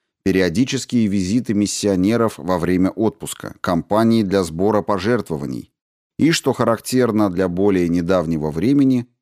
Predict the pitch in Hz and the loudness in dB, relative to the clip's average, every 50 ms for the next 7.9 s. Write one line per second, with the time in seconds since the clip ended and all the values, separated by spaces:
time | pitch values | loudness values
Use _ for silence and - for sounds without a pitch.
0 | _ _ _ _ _ - 98 - - - - 160 170 160 156 156 131 - 120 110 | _ _ _ _ _ -2 -2 -2 -2 0 -2 0 2 2 2 0 0 0 -2 -2
1 | 98 85 78 110 131 135 - - - 117 - - 98 98 101 101 - - - 107 | -2 -2 0 0 2 2 0 -2 -4 -6 -6 -4 -2 0 0 -2 -2 -4 -4 -2
2 | 110 104 92 87 85 82 - - 95 117 135 139 - - - 127 123 110 85 82 | 0 0 0 0 -2 -4 -4 -2 0 2 2 0 -2 -2 -2 -2 -2 -2 -2 -2
3 | 92 90 - - 92 87 78 78 95 117 123 117 - - 98 90 82 - - 80 | -2 -4 -2 -2 -2 -2 0 0 0 2 2 0 -2 -2 -4 -4 -4 -4 -4 -4
4 | 85 - - - 85 76 - 80 80 76 80 82 76 80 80 80 85 78 76 78 | -4 -4 -4 -4 -6 -6 -4 -4 -4 -2 -2 -2 -2 -4 -4 -4 -4 -6 -4 -6
5 | 78 65 - - - - - _ _ _ _ _ _ _ _ _ _ _ _ _ | -6 -8 -8 -10 -16 -20 -20 _ _ _ _ _ _ _ _ _ _ _ _ _
6 | _ _ _ _ _ - 104 110 113 - - 190 185 147 139 131 131 - - 139 | _ _ _ _ _ 0 2 2 2 0 0 -2 0 2 2 0 0 0 0 0
7 | 143 139 - 123 - - 104 104 107 104 113 147 143 - - 80 - | 0 0 -2 -6 -4 0 0 2 2 2 0 -2 -2 -4 -6 -10 -10